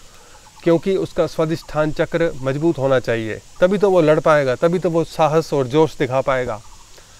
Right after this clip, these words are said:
यदि पेट बड़ा हो गया और चक्र गड़बड़ा जाएगा, शक्ति होगी नहीं शरीर में, कोई भी निर्णय ले नहीं पाएगा। हाँ, उसकी decision power भी बहुत weak होगी उस व्यक्ति की।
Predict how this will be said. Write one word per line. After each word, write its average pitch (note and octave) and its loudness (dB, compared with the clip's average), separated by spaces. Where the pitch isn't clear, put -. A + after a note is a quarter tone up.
यदि D#3+ 2
पेट F3 2
बड़ा E3 6
हो D#3 4
गया D#3+ 2
और D#3 2
चक्र D3+ 0
गड़बड़ा C#3+ 6
जाएगा, D3+ 4
शक्ति D#3+ 0
होगी D3 0
नहीं D3+ 2
शरीर C#3 -2
में, C#3 -2
कोई F3 4
भी E3+ 4
निर्णय D#3+ 4
ले C3 2
नहीं B2+ 2
पाएगा। A#2 -4
हाँ, D3 4
उसकी F#3 -2
decision F#3 2
power F3 2
भी F#3 -2
बहुत D#3 -2
weak C#3 -4
होगी A#2+ -4
उस C#3 -10
व्यक्ति B2 -6
की। A2+ -14